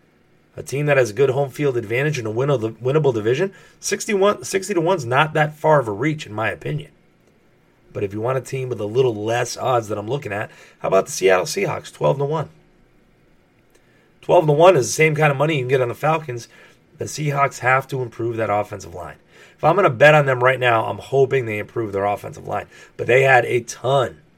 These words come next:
of injuries. Russell Wilson wasn't healthy until the end of the year, and his numbers started to improve to show just how much he was improving. And then that defense was banged up all year long,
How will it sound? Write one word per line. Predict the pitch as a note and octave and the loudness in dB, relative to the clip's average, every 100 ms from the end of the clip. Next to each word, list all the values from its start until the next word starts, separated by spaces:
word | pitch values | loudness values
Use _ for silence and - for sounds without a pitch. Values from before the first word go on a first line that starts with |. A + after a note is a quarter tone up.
| - | -12
of | - | -8
injuries. | G2+ A2 E2+ E2 | -6 -6 -8 0
Russell | A#2+ D#3 B2+ | 2 4 4
Wilson | B2+ E3+ A2+ G#2 - - _ - | 2 2 -2 -10 -14 -20 _ 0
wasn't | C#3 C#3 A#2+ | 2 2 2
healthy | D#3+ D#3 | 0 0
until | A2+ - B2+ | -8 -4 -2
the | A2+ | 0
end | B2 | 0
of | A2 | 0
the | G#2 | 0
year, | B2+ A#2+ | 2 2
and | |
his | F#2 G#2 | 0 -4
numbers | A#2+ G2+ | -4 -4
started | - A#2+ G#2 | -4 -4 -4
to | G2 F#2+ | -6 -10
improve | - C#3 A#2 | -4 -4 -4
to | G#2+ | -8
show | - A2 G2 - - _ - | -8 -6 -6 -10 -20 _ -2
just | C3 B2 - | 0 0 2
how | A#2+ A#2+ | 4 4
much | A2 A#2+ - - - _ | 2 -2 -4 -14 -20 _
he | - A#2+ | -10 -2
was | A2+ G#2+ | -2 -2
improving. | G#2+ F#2+ A#2+ C#3+ A2 - _ _ _ _ _ _ - | -4 -6 -6 -4 -6 -12 _ _ _ _ _ _ -14
And | G#2 | -2
then | |
that | A#2 A2 | 0 0
defense | A2+ A#2+ G#2+ F#2+ | -4 -8 -10 -10
was | F#2+ E2+ | -12 -8
banged | G#2+ G#2 F#2+ | -8 -6 -8
up | F2 - _ - | -10 -12 _ -10
all | F#2 F#2 F#2 F2+ - _ - | -4 -2 -2 -4 -10 _ -20
year | - F2+ | -14 -14
long, | D2+ D#2 D#2+ | -12 -12 -12